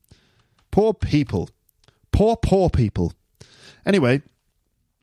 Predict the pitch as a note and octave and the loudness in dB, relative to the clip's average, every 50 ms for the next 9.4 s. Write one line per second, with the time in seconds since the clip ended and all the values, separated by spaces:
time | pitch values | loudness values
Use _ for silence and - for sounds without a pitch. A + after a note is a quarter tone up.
0 | _ - - - _ - A#2+ F3+ G3 G#3 G#3+ E3+ C#3 D3 E3+ E3+ C#3 A2 - G#2+ | _ -20 -20 -20 _ -4 -2 0 0 2 2 2 2 2 2 2 2 0 -2 -4
1 | - - A2+ A2 - - - - - B2+ A#2+ - - B2 C3 C#3+ C#3 C3+ - - | -2 0 0 0 -2 -2 -4 -2 0 0 0 0 0 0 2 2 0 0 -2 0
2 | B2 A#2+ A#2 - C#3 A#2+ G#2+ - A2+ A2 - - A2 A2+ A#2 B2 A#2+ A#2+ A2+ - | 0 0 2 2 0 0 2 2 0 0 0 0 2 2 4 4 4 4 2 0
3 | - - - - F3 E3+ F#3 G#3 G#3+ A3+ A3 - - A2 G#2 G2 G2 - - - | -2 -4 -4 -2 0 2 2 4 2 2 0 -2 -4 -2 -2 -2 -2 -6 -6 -2
4 | G#2 G#2 G#2 G2+ G2+ F#2+ G2+ G2 G#2+ - - - - A2+ G#2+ - - - _ - | 0 2 4 4 4 4 4 4 2 2 0 0 -2 -2 0 -2 -4 -4 _ 2
5 | D#3+ D3 C3 - A2 G2 - - - E3+ C3 - - - - - - _ _ - | 2 2 2 2 0 0 0 0 -2 -4 -4 -6 -8 -16 -20 -20 -20 _ _ 0
6 | - F#2 F#2+ - - G2 - - - - A2+ G2 - - G2 F#2 - - - _ | 2 2 2 2 0 -2 -2 -4 -2 0 0 0 0 0 -2 -4 -4 -6 -14 _
7 | _ - - F#2+ F2+ F2+ F2 - F#2+ F#2+ F#2 - - - F#2 - - - F#2+ F2+ | _ -2 0 2 2 2 0 2 0 0 0 0 -2 -6 -6 -4 -2 0 0 0
8 | - - G#2 F#2+ F2+ F2+ - G2+ G2 F#2+ - - G2+ F#2+ G2 - - A#2 A#2+ C3 | 0 0 0 0 0 0 -2 -4 -4 -4 -2 -2 -2 -2 0 0 2 2 2 2
9 | C3+ C#3+ - - - D3 - | 0 0 -4 -4 -2 -2 -2